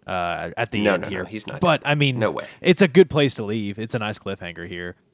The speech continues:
Speaker 1: I, w-, I will say, I really like the one panel that has All Might in his, like, normal form, and he's, like, waving to Tsukauchi, like, "Like, hey, man, I'm here." And nobody around
Speaker 2: Yeah.
Speaker 1: probably has any idea that that's actually All Might.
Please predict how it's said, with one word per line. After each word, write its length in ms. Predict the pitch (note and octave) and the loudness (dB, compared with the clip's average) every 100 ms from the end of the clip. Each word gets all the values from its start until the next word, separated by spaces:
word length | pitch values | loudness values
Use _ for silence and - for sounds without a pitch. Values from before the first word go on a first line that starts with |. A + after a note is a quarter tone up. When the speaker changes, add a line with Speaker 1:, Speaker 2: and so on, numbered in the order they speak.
| - | -4
Speaker 1:
I, 40 | B2 | 0
w-, 160 | D3 D#3+ | 2 2
I 60 | |
will 160 | C3+ D3 | 4 4
say, 220 | C3 A#2+ - | 4 2 2
I 60 | |
really 300 | B2+ C3+ D#3+ | 2 4 2
like 240 | A#2 A2+ - | 0 -2 -2
the 100 | A#2 | -2
one 260 | F#2 F#2+ | -2 -8
panel 380 | A2 G2+ G#2 A#2 | -6 -6 -4 -4
that 140 | A#2 | -4
has 440 | F#2 G#2+ G2+ G2+ F#2+ | -4 -4 -2 -4 -6
All 200 | G2+ G2+ | -4 -4
Might 300 | G#2 G#2+ A2 | -2 -6 -6
in 100 | A2 | -6
his, 180 | A2+ G#2+ | -6 -6
like, 200 | G#2 G2 | -8 -8
normal 320 | F#2 G#2 A2 | -10 -6 -6
form, 360 | - A#2+ B2 C3 | -4 -4 -2 -2
and 80 | |
he's, 160 | A#2 A2 | -6 -6
like, 160 | G#2+ - | -8 -8
waving 460 | F#2 F2+ G2 G#2+ | -8 -8 -8 -12
to 80 | G#2+ | -10
Tsukauchi, 680 | G2+ A2+ - F2 G2+ A2+ A2 | -8 -8 -6 -8 -8 -8 -8
like, 240 | F#2 F2+ _ | -8 -10 _
"Like, 100 | - | -4
hey, 80 | G3+ | -2
man, 200 | F3 E3+ | 0 -2
I'm 80 | E3+ | 0
here." 300 | E3+ D#3+ D3+ | 0 0 -2
And 340 | C3 A#2+ C#3 C#3 | -6 -6 -4 0
nobody 480 | D3+ D3+ D3+ C#3+ | 2 4 2 2
around 240 | C#3 C3+ C3 | 4 4 4
Speaker 2:
Yeah. 120 | C#3 | 4
Speaker 1:
probably 260 | C#3+ B2+ C3 | 4 2 4
has 140 | C3 | 2
any 180 | B2 B2 | 0 0
idea 300 | B2 A#2 A#2 | 0 2 2
that 120 | A#2+ | 0
that's 200 | A2+ A2 | -2 -4
actually 320 | G#2+ G#2+ A#2 | -4 -4 -4
All 160 | G#2 G2+ | -4 -4
Might. 260 | A2+ A#2 | -4 -6